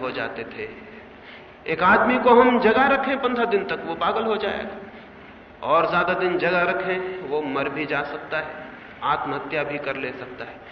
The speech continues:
चीन में पुराने दिनों में आदमी को सजा देते थे, तो सबसे बड़ी सजा यही थी कि उसको सोने न दिया जाए,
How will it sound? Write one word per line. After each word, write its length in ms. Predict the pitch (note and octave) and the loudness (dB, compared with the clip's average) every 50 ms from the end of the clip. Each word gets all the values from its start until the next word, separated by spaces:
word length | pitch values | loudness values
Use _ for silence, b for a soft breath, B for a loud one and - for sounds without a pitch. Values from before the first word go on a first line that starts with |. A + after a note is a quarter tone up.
| B B B B B - - | B B B B B -16 -10
चीन 260 | - G#3 A3+ A#3 A#3+ | -4 0 2 2 4
में 540 | A#3 A3+ A3 G#3 G#3 G3+ G3 G3 G#3+ G#3+ - - - - - - - - - | 4 6 6 8 8 8 6 4 2 0 0 -4 -6 -8 -10 -12 -14 -8 -2
पुराने 360 | D#3+ F3 F3+ F#3 F#3 F#3+ F#3 | 0 4 4 6 6 6 4
दिनों 320 | F#3 F#3 F#3 G3+ G3+ G3+ | 4 4 4 6 6 6
में 360 | G3 F#3+ F3+ E3 D3+ C3+ - A#2 | 6 6 4 2 2 0 0 0
आदमी 400 | B2+ D3+ E3 E3+ E3+ F3+ F#3 F3+ | 2 2 2 2 2 2 0 2
को 160 | F3+ F3 D#3+ | 2 2 0
सजा 320 | - - F3 E3 F#3+ F#3 | 0 -2 -2 0 0 0
देते 320 | F3 E3 E3 C#3+ - D3 C#3 | 0 0 -2 -4 -2 -4 -6
थे, 280 | - - C#3+ B2+ C3+ C3 B2+ B2+ - - - B B B B B B B B B - - | -4 -4 -6 -6 -6 -8 -10 -14 -16 -18 -20 B B B B B B B B B -18 -12
तो 80 | B2+ C3 | -10 -10
सबसे 560 | C3 - - - - G3 G3 F#3+ G3 G3 F#3 | -10 -10 -10 -2 -2 -2 -2 -2 -4 -4 -2
बड़ी 280 | E3+ E3+ E3+ E3+ E3 E3 | 0 0 0 0 0 -2
सजा 400 | D#3 - D#3 D3 C#3 D3 C3+ C3 - - - - - - - - - - - - - - - - | -2 -2 -4 -2 0 0 0 0 -2 -6 -8 -10 -12 -14 -16 -18 -18 -20 -20 -20 -20 -20 -16 -12
यही 320 | A#2 C3 C#3+ D#3 D#3 E3 E3 | -8 -2 0 2 2 2 0
थी 240 | D#3+ D#3+ D#3+ D3+ | 0 -2 -4 -4
कि 120 | D3 D3 C#3 | -4 -2 -4
उसको 300 | C3+ C3 - C#3 C#3 C#3 | -4 -4 -6 -6 -6 -8
सोने 440 | C3+ - - - C#3+ C#3 C#3+ C#3+ C3+ | -8 -8 -6 -2 0 2 2 2 2
न 140 | C3 B2+ | 2 0
दिया 240 | C3 A#2+ A#2 A#2 A2+ | -2 -2 -4 -4 -4
जाए, 380 | G#2+ A2+ A2+ A2 A2 - - | -4 -4 -6 -6 -6 -8 -10